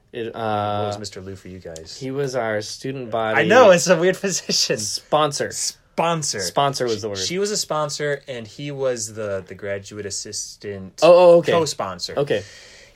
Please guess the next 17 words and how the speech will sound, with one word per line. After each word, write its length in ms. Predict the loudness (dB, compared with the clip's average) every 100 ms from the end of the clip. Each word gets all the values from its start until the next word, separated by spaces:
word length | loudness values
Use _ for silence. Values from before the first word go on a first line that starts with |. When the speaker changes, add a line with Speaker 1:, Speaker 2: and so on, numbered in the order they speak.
| -6
Speaker 2:
And, 360 | -4 -4 -6 -12 _ _ -20 -20
uh, 60 | -20 _ _ _ -20
he, 280 | -18 -14 -12 -12
they, 160 | -8 -8
they 200 | -8 -8
both 340 | -4 -2 -4 -8
did 120 | -10
a 40 |
fantastic 480 | -8 -10 -8 -10 -10
job. 340 | -6 -6 -8 -14 _
Uh, 80 | -10
they, 260 | -6 -8
they 200 | -8 -12
really 200 | -10 -10
worked 280 | -8 -10 -10
with 140 | -12 -10
us. 460 | -4 -2 -4 -8